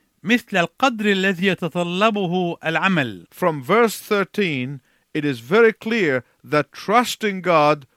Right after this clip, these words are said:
Speaker 2: will see you through to the end.
Speaker 1: من العدد الثالث عشر يتضح لنا بجلاء أن الثقة في الله سوف تؤكد عطاءه لك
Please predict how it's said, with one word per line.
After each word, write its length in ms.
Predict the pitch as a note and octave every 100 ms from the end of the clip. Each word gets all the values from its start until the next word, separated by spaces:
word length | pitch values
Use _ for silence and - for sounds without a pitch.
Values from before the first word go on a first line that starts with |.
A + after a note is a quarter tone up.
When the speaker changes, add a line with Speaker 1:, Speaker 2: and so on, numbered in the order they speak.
| -
Speaker 2:
will 220 | C3+ B2
see 300 | - - A#3 D#3+
you 100 | C#3+
through 380 | - - E3+ E3
to 140 | -
the 160 | D3 C#3
end. 380 | A#2 F2 E2 _ _ _
Speaker 1:
من 120 | C#3+
العدد 400 | D3+ D#3 B3+ C#4
الثالث 600 | A#3 - A#3 B3+ B3 -
عشر 480 | E3+ G#3 F#3 E3+ F#3+ - _
يتضح 600 | - E3+ _ C#4 C#4+ G#3
لنا 400 | A3 A#3 A#3+ A3+
بجلاء 680 | G3 F3+ E3+ F3+ G#3 D#3+ - _
أن 200 | D#3 E3
الثقة 600 | D3+ - B3 - G3 E3+
في 120 | D3+ D#3+
الله 540 | D#3 F#3 F3+ D3 G2 _ _
سوف 460 | - G3+ F#3+ - F#3 F3 D#3+ -
تؤكد 540 | E3 G#3+ C4+ - G#3
عطاءه 960 | G#3 E3 F3+ - C4+ C4+ G#3 F#3 F3+ F#3
لك 360 | A#3 - -